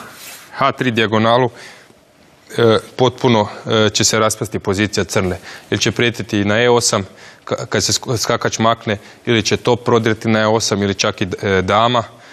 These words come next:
Znači, bijela, crna bi bila praktično bez obrane. Borka je uzela skakač D pet,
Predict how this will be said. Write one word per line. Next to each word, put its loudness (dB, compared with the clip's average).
Znači, 0
bijela, 2
crna 0
bi 0
bila 2
praktično -2
bez 0
obrane. 0
Borka 2
je 4
uzela 4
skakač -2
D -2
pet, -4